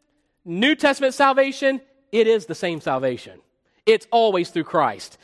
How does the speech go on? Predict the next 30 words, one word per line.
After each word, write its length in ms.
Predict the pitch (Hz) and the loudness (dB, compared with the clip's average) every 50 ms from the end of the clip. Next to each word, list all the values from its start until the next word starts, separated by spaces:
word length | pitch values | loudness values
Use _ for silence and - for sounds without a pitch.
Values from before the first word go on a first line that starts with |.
| _ _ - | _ _ -6
It 140 | - 262 254 | -4 -2 0
was 160 | 240 233 - | 0 0 2
not 280 | 233 262 294 339 - - | 2 2 2 2 0 0
faith 280 | - 269 277 269 - - | 0 0 0 0 -4 -4
plus 280 | - 262 240 220 - | 0 0 0 0 0
works 300 | 220 233 233 233 220 - | 0 0 0 0 0 -2
like 160 | - 190 175 | -6 -6 -6
some 320 | - - - 226 226 220 214 | -6 -6 -4 -4 -4 -2 0
like 260 | 208 208 202 196 - | 0 0 0 0 -4
to 100 | - 175 | -12 -14
teach 340 | - - 220 214 196 - 180 | -12 -10 -12 -12 -12 -12 -14
or 60 | 156 | -12
claim. 340 | - 220 214 220 226 233 226 _ - _ _ _ - | -6 -4 -2 -2 -2 -2 -4 _ -20 _ _ _ -2
That 160 | 185 254 330 | 0 0 0
is 100 | 311 220 | 0 -4
unbiblical. 560 | 202 214 226 220 190 233 285 269 226 - 180 165 | -4 -4 -4 -2 2 0 0 0 0 -4 -4 -2
Never 240 | 185 233 247 233 | -2 -2 0 0
will 140 | 220 208 196 | 0 -2 -2
you 80 | 190 185 | -4 -2
find 240 | - 214 196 202 196 | -2 -2 -2 -2 -2
that 60 | 180 | -4
to 60 | 175 | -4
be 80 | 190 180 | -6 -8
true. 200 | - - 285 254 | -6 -4 -2 -2
In 80 | 185 | -2
fact, 220 | 185 208 165 160 165 | -2 -2 -6 -4 -6
this 180 | 247 262 - | -6 -6 -6
passage 420 | - - 233 240 240 - - 208 - | -4 -2 0 0 0 0 -4 -12 -10
states 320 | - - 226 220 208 - | -6 -2 -2 -2 -2 -4
clearly, 420 | - - 285 320 285 247 208 - | -8 -6 -4 -2 0 0 0 -2